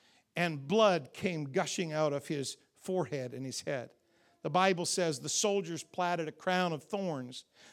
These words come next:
They wove it together and they put it on his head and they put on him a purple robe. So Jesus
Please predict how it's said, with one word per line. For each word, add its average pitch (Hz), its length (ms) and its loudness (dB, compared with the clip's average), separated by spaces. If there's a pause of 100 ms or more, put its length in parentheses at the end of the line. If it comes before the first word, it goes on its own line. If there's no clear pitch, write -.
They 165 100 -2
wove 202 380 6
it 208 100 -8
together 165 460 -2
and 170 80 0
they 156 100 0
put 277 300 2
it 202 200 4 (300)
on 180 140 4
his 156 180 -2
head 196 240 4
and 170 120 0
they 156 100 0
put - 260 -2
on 185 160 4
him 165 220 -2
a 147 40 -2
purple 180 600 -4 (320)
robe. 139 400 -4 (580)
So - 180 -6
Jesus 165 800 2